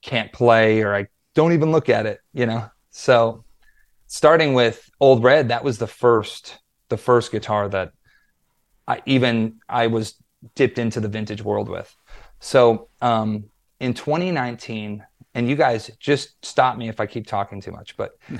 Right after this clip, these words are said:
in <laughs> twenty nineteen at the nam show, when I released my, um, Black Star amp and my Epiphone, uh,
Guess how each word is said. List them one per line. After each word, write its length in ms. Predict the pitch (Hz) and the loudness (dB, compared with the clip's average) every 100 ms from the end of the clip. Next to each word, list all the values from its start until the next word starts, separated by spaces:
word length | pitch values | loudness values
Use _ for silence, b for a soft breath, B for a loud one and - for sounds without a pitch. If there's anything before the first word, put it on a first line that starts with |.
| - | -10
in 80 | |
<laughs> 0 | |
twenty 240 | 113 147 190 | -6 -4 -2
nineteen 580 | 180 131 131 117 110 113 | -4 -6 -8 -8 -8 -8
at 100 | 120 | -8
the 80 | 113 | -6
nam 220 | 117 123 | -4 -4
show, 200 | 131 110 | -4 -6
when 120 | 110 | -6
I 40 | 110 | -4
released 520 | 107 117 170 - - | -4 -2 -4 -8 -10
my, 360 | 110 107 104 101 | -6 -4 -6 -8
um, 300 | 113 107 104 | -10 -8 -4
Black 280 | 117 120 | -2 -2
Star 200 | - 127 | 0 -2
amp 320 | 120 110 127 _ _ b b b | -2 -8 -10 _ _ b b b
and 260 | 117 113 110 | -4 -2 0
my 220 | 107 104 | -2 -4
Epiphone, 640 | - 127 123 127 117 113 110 | -8 -8 -6 -4 -2 -4 -4
uh, 300 | 117 107 | -6 -6